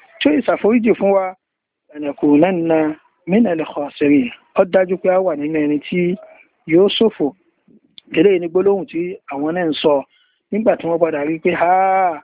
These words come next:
ọ̀tọ̀ mà ni ohun táwọn pè lólúwa táwọn ń jọ́sìn fún yìí. Ha, tọ́lọ́wọ́n ọba ọ̀bẹ yìí jẹ́ nìkan tó yẹ pé ó tọ́ wọn sọ́nà, káwọn sì ráforíjì rẹ̀."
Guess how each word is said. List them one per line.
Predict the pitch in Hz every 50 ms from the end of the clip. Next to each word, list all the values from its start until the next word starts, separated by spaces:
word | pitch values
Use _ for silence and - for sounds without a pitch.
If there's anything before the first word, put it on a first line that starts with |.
| _ _ _ _ _ _ _ _ _ _ 190
ọ̀tọ̀ | 185 185 - 190 180
mà | 190 190 196
ni | 202 214
ohun | 220 220 220 214
táwọn | 247 240 226 214 208 202
pè | - 220 185
lólúwa | 185 196 208 208 208 202 196 190
táwọn | 220 220 220 202 190 196
ń | 190
jọ́sìn | 185 214 214 - - 190 -
fún | - 196 214
yìí. | 208 196 196 180 160 143 - _ _ _ _ _ _ _ _ _ _ _ _ _ _ - - - _ _ _
Ha, | - 190 202 202 190 156 143 -
tọ́lọ́wọ́n | - 214 226 233 233 226 208 196 190
ọba | 185 185 190 180
ọ̀bẹ | 170 165 170 196
yìí | 208 196 180
jẹ́ | 202 214 220
nìkan | 208 180 - 175 -
tó | 208
yẹ | 196 190 180
pé | - 208 202 208
ó | 208 208 214
tọ́ | 208 - 208 202
wọn | 190 175 165
sọ́nà, | - 202 208 214 202 185 151 - _ _ _ _ _ _ -
káwọn | - 226 233 226 220 196
sì | - 220
ráforíjì | 190 196 202 - 202 180 190 202 185 190 202 180
rẹ̀." | 170 151